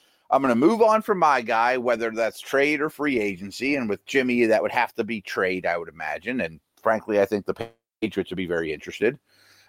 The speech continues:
Um, and then I gotta invest in Brady. Then I better use a high ba-, draft pick on a quarterback. So, I mean, you talk about just dr-, you know, demolishing your current house and building a new one,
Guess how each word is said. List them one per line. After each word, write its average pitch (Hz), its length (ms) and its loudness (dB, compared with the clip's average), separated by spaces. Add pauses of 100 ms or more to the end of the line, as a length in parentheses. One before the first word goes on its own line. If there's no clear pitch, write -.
Um, 127 440 2 (100)
and 139 180 2
then 202 160 4
I 190 100 6
gotta 165 340 4 (180)
invest 131 380 2
in 202 100 2
Brady. 143 520 2 (320)
Then 196 140 4
I 269 80 6
better 247 160 6
use 233 200 4
a 214 60 6
high 220 180 6
ba-, 196 140 2
draft 196 320 2
pick 247 160 -2
on 107 100 4
a 90 40 -6
quarterback. 82 640 -2
So, 185 440 4
I 156 80 2
mean, 170 200 -4
you 294 100 0
talk 220 300 2
about 117 500 2 (400)
just - 300 0
dr-, 123 160 -12 (640)
you 143 80 2
know, 110 140 2
demolishing 165 840 2
your 135 140 0
current 151 460 2
house 151 460 0
and 117 120 -4
building 139 380 2
a 104 60 0
new 170 200 2
one, 113 460 2